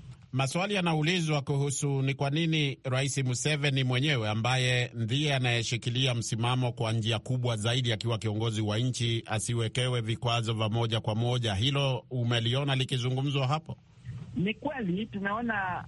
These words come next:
Speaker 2: wafuasi wa chama cha, ah, N U P, wafuasi wa upande wa upinzani ndio wametoka na huo msimamo sana, wakisema kwamba ni lazima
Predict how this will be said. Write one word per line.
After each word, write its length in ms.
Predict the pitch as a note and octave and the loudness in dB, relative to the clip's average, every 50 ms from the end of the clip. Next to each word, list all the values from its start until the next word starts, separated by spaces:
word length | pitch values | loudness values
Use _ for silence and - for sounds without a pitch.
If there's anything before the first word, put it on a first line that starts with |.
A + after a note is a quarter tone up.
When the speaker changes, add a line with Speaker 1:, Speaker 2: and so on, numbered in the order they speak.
| - D#3+ F3+ | -6 -6 -4
Speaker 2:
wafuasi 540 | G#3+ G#3 - - - G3 G#3 G#3 - - | -4 -6 -6 -6 -6 -6 -6 -8 -8 -6
wa 160 | E3+ E3 D#3 D3+ | -6 -6 -6 -6
chama 540 | D#3+ F#3 F3 F3+ F3 E3 D#3 D3 C#3+ C3+ B2+ B2+ - | -4 -4 -2 -2 -2 -2 -2 0 -2 -2 -4 -4 -4
cha, 160 | C#3+ C3+ C3+ C3 C3 B2+ B2+ B2+ A#2+ - - - B2 | -4 -2 -2 -2 -2 -2 -2 -4 -6 -8 -10 -10 -6
ah, 220 | C3 C3 C3 B2+ A#2+ - | -4 -4 -2 -4 -4 -4
N 260 | E3 E3+ E3+ E3+ E3 | -4 -2 -2 0 -2
U 80 | D#3+ D3 | -2 -2
P, 220 | - - E3 F3+ | -4 -4 -4 -2
wafuasi 560 | F#3 E3 C#3 C#3+ - - D3 D3+ D#3 - D3+ | -2 -2 -4 -6 -4 -4 -4 -4 -4 -4 -4
wa 120 | C3 B2 B2 | -2 -2 -2
upande 420 | A#2+ A2+ - C#3 D3 D3 D3 C3+ | -4 -4 -4 -4 -2 -2 -2 -2
wa 100 | C3 A#2+ | -2 -4
upinzani 680 | A2+ - - - A#2 A#2+ B2 E3 E3 E3 D3+ B2+ A#2+ A2 - - - - - - - - - - - - - - | -4 -6 -6 -6 -4 -4 -2 -2 -2 -2 -2 -4 -6 -6 -8 -12 -14 -16 -18 -18 -18 -18 -18 -18 -20 -16 -10 -6
ndio 200 | C3 E3 F3 F3 | -4 -2 -2 -2
wametoka 520 | D#3+ C#3+ C#3 C3+ C3 - D#3 - - C#3+ | -2 -4 -4 -6 -6 -6 -6 -4 -4 -2
na 100 | B2+ C#3 | -2 -2
huo 240 | C3+ C#3+ D3+ C#3+ C3+ | -2 0 0 0 0
msimamo 580 | B2+ B2+ A#2+ A#2+ - C3 C3+ C#3+ D3 C#3+ C3+ B2 | 0 -2 -2 -4 -4 -2 -2 0 0 0 -2 -2
sana, 300 | - D3 C#3 C#3+ C3+ A#2 | -2 -2 0 0 0 -2
wakisema 520 | A#2+ A#2+ - C#3 - - D3 D#3 C#3 B2 - - - - - - | -2 -4 -8 -8 -6 -4 -2 -2 -2 -4 -6 -12 -14 -10 -6 -4
kwamba 480 | D3 D#3 D3+ C#3 B2 A2 G#2+ A2 - - - - - - - - - - - - | -2 -2 -2 -2 -2 -4 -4 -6 -8 -10 -12 -12 -14 -14 -18 -18 -18 -12 -6 -4
ni 140 | A#2+ C3 | -2 0
lazima 720 | C3 C#3+ C#3+ C#3+ C#3 - F#3 F#3 F3 E3 D#3 D3 C#3+ C3 | 0 0 -2 -2 -4 -4 -2 0 0 0 0 0 0 0